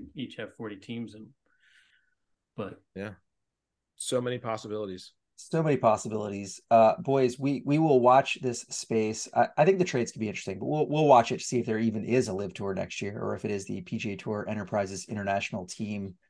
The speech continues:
Speaker 3: Mega Series brought to you by Rain Capital. I need to get, like, the website for that or something, because it's
Speaker 1: Yeah,
Speaker 3: gonna,
Speaker 1: you
Speaker 3: it's
Speaker 1: should
Speaker 3: gonna
Speaker 1: buy
Speaker 3: go
Speaker 1: that.
Speaker 3: quickly.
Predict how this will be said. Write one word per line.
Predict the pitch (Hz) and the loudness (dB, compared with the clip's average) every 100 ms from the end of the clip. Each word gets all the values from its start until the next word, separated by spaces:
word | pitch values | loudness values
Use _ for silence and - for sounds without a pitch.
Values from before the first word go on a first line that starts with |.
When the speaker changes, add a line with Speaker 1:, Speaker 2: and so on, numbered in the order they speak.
| _ - | _ -6
Speaker 3:
Mega | 107 101 | -4 -4
Series | 95 107 98 95 | -6 -4 -4 -4
brought | - 95 | -2 -2
to | - | -2
you | 101 | -6
by | 98 | -6
Rain | 98 95 | -6 -8
Capital. | - - - - - _ _ _ _ | -10 -12 -8 -10 -10 _ _ _ _
I | 120 | -2
need | 123 | 0
to | |
get, | 110 98 - | -2 -4 -6
like, | 87 | -10
the | 107 | -8
website | 95 90 - - | -6 -6 -8 -10
for | - - | -8 -8
that | - | -8
or | - | -8
something, | - 120 - | -12 -12 -14
because | 120 151 - | -14 -14 -14
it's | - - | -16 -8
Speaker 1:
Yeah, | 139 | -6
Speaker 3:
gonna, | - | -6
Speaker 1:
you | |
Speaker 3:
it's | - | -4
Speaker 1:
should | 170 - | -2 -2
Speaker 3:
gonna | 123 | -4
Speaker 1:
buy | 107 | -4
Speaker 3:
go | |
Speaker 1:
that. | - - | -6 -8
Speaker 3:
quickly. | - - | -12 -16